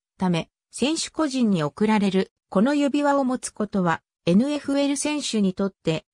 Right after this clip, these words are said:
最高の名誉となっている。また、スーパーボウルの準優勝チームに提供されているリングもあるが、制限事項として一個あたりの価格が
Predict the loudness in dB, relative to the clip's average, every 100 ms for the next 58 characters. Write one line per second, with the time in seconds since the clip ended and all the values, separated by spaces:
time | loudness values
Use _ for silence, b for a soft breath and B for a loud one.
0 | _ -4 -2 -2 2 2 2 0 0 0
1 | 0 -2 -2 -2 -2 -6 -4 -2 -4 _
2 | _ _ _ _ 0 0 2 -2 -2 _
3 | _ -4 -2 -2 0 -2 0 0 0 0
4 | 0 0 0 0 0 -4 -2 -2 -2 -2
5 | -2 0 0 0 -2 -6 -2 -4 -2 -2
6 | -2 -2 -2 -2 -2 -4 _ _ -4 -2
7 | 0 2 2 0 0 -2 -4 b b -12
8 | -2 0 2 0 -2 -4 0 0 2 -2
9 | -2 -2 -2 -4 -4 0 0 -2 0 0
10 | -2 -6 -8 -4 -2 -2 -2